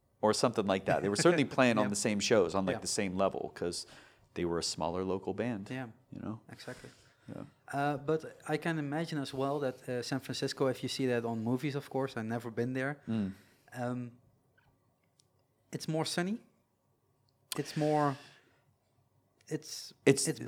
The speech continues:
Speaker 1: lot of
Speaker 2: busy
Speaker 1: people
Speaker 2: from
Speaker 1: call
Speaker 2: the
Speaker 1: it fog town, you know, 'cause it's
Speaker 2: Now.
Speaker 1: really, it's really drenched in fog from th-, that area, like, surrounding areas in the Bay.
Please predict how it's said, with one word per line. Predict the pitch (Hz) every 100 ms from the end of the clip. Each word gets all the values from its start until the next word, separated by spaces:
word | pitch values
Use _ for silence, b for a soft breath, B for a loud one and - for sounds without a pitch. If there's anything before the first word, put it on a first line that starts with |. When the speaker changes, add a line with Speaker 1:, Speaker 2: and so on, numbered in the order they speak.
| 139
Speaker 1:
lot | 143
of |
Speaker 2:
busy | 208
Speaker 1:
people | 185 175
Speaker 2:
from |
Speaker 1:
call | 165
Speaker 2:
the | 120
Speaker 1:
it |
fog | - 123 131 120
town, | - 82 73 -
you | 113
know, | 107 98
'cause | 117 101
it's | 117
Speaker 2:
Now. | 127 120
Speaker 1:
really, | 110 123 127 117 104 98
it's | 104 101
really | 107 117 104
drenched | 90 101 101 - 98
in | 90
fog | - 95 92 90 85
from | - 95 85 87
th-, | 101 95
that | 101 104 -
area, | 110 104 104 110 110
like, | 107 87 87 - b b b _ _ _ - -
surrounding | - 120 123 127 127
areas | 123 117
in | 120
the | 101
Bay. | 110 113 117